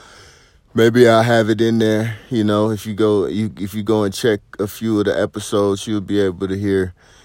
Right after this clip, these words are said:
you know, the song. It's dope. Um, in the meantime, in between time, I got the new, the new single about to come out in a couple of days, man. Like, shit, we,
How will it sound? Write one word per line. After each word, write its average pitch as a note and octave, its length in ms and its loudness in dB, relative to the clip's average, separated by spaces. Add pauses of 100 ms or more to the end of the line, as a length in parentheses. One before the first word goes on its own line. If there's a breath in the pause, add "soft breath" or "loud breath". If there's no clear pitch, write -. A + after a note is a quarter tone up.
(100)
you G2 100 -6
know, F#2 140 -4
the F2+ 80 -8
song. G2 520 -6
It's F2+ 160 -16
dope. G2 360 -2 (560 loud breath)
Um, G2+ 420 -6 (160)
in A#2+ 100 -4
the A#2 80 -4
meantime, A#2+ 720 -2
in A2 120 -2
between B2 480 0
time, A#2+ 720 -2 (1300 loud breath)
I A2 120 0
got G#2 240 0
the G2 100 -6
new, A2 440 0 (420 loud breath)
the G2+ 80 -6
new A2+ 180 -2
single A#2+ 340 2
about G#2+ 260 0
to G#2+ 60 -8
come A2 280 0
out A2 240 0
in G#2+ 140 -2
a G2 40 -6
couple G#2 440 -2
of G2 120 -6
days, A2 480 2
man. G#2+ 360 0
Like, F#2 240 -2
shit, F2+ 600 -8
we, G#2+ 260 -2